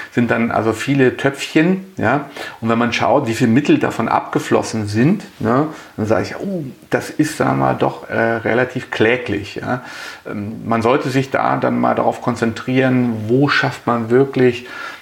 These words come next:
ähm, Innovationen, wie k-, können wir die Firmengründung nach oben bringen. Ja, wir haben ja seit dem Jahr zweitausend eine negative Bilanz bei den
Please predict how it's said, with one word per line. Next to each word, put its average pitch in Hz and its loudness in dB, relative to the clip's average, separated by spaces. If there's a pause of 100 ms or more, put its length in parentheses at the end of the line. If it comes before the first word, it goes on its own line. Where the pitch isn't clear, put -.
(140)
ähm, 117 0
Innovationen, 131 4
wie 113 0
k-, - -6 (300)
können 120 0
wir 117 2
die 110 2
Firmengründung 135 4
nach 120 0
oben 127 0
bringen. 123 0
Ja, 110 2
wir 113 2
haben 120 2
ja 117 2
seit 120 0
dem 120 0
Jahr 117 2
zweitausend 127 0
eine 120 0
negative 127 2
Bilanz 120 0
bei - -4
den 110 -4